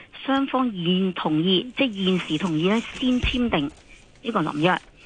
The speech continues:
咁但係佢有條 formula 嘅，即係有個公式呢，點樣填嗰個日期啊等等嘅。咁係咪代表呢，就可以避過咗呢？呃，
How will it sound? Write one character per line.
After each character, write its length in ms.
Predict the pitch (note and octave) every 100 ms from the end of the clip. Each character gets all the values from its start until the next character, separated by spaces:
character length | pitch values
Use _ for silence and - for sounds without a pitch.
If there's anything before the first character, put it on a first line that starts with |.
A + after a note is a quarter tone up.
| - -
咁 120 | C#4+ D4
但 140 | G3+
係 40 |
佢 60 | A3+
有 80 | G3+
條 120 | G3
formula 500 | C#3 A#3+ A#3 C#3+ C3
嘅， 220 | C3+ E3+
即 60 | E3
係 40 |
有 80 | B3
個 100 | G#3+
公 320 | - A#3+ A#3+
式 120 | A#3 B3
呢， 160 | G#3+ G#3+
點 160 | F#3+
樣 100 | G#3
填 240 | G#3+ F3 D#3+
嗰 20 |
個 140 | G3 F#3
日 120 | D#3 -
期 160 | D#3 C#3+
啊 120 | E3
等 260 | D#3 E3+ E3
等 200 | D#3 D#3+
嘅。 100 | - - - - -
咁 100 | - D#4+
係 60 |
咪 120 | A3+ F#3+
代 300 | - F3 F3+
表 200 | F3 G#3
呢， 160 | C4 C4+ - - - - -
就 80 | F#3+
可 200 | F3 A3+
以 120 | B3 -
避 240 | - E3+ F3
過 260 | - F#3 F3+
咗 200 | D#3+ F#3+
呢？ 160 | A#3 - - - - -
呃， 420 | E3+ D#3+ D3+ D3+